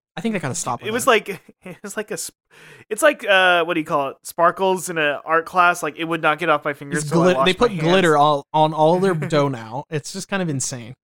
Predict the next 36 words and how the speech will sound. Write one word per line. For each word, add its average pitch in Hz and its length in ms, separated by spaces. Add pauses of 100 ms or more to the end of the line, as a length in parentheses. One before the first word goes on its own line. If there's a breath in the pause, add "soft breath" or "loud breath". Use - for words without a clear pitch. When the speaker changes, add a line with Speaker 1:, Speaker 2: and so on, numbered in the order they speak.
(420)
Speaker 2:
No, 175 440
no, 139 220
no. 120 180
<laughs> - 80
It 170 140
wasn't 170 280
that 143 280
bad. 147 300
I 165 160
did 165 140
not - 80 (100)
eat - 100
Speaker 1:
It's, - 220
Speaker 2:
the, - 160
there 170 100
Speaker 1:
uh, - 40
Speaker 2:
was 180 80
Speaker 1:
but, 185 100
uh, 196 60
Speaker 2:
not 226 180
Speaker 1:
it - 20
is, 247 60
Speaker 2:
glitter. 196 380 (140)
Speaker 1:
it 240 140
is 269 220
the 226 80
problem 208 340
is 160 100
they've 185 340
leaned 240 220
too 220 120
heavy 190 280
on 165 140
those, 151 220
like, 135 160
crust - 500